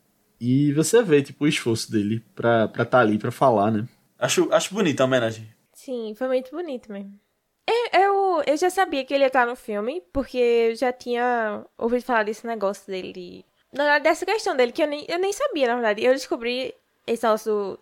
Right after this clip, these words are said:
Speaker 2: é, câncer da garganta, né? Ou é outro canto assim mesmo?
Speaker 1: Eu acho que é, na, é um câncer de garganta que ele tem.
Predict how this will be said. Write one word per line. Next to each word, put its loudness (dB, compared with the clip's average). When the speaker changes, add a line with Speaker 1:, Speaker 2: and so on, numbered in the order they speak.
Speaker 2:
é, 2
câncer -4
da 2
garganta, -4
né? -6
Ou 2
é 4
outro -6
canto -10
assim -14
mesmo? -10
Speaker 1:
Eu 2
acho -2
que 2
é, 2
na, 2
é 4
um 0
câncer -6
de -10
garganta 0
que -10
ele -6
tem. -16